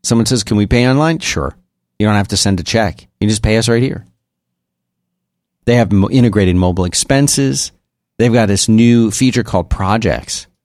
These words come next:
So you can share files and messages with your clients, contractors, and employees. It keeps everything in one place, helps eliminate all that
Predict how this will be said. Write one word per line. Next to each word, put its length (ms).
So 120
you 40
can 140
share 240
files 360
and 100
messages 440
with 160
your 80
clients, 640
contractors, 640
and 80
employees. 420
It 60
keeps 240
everything 320
in 100
one 140
place, 400
helps 240
eliminate 380
all 120
that 240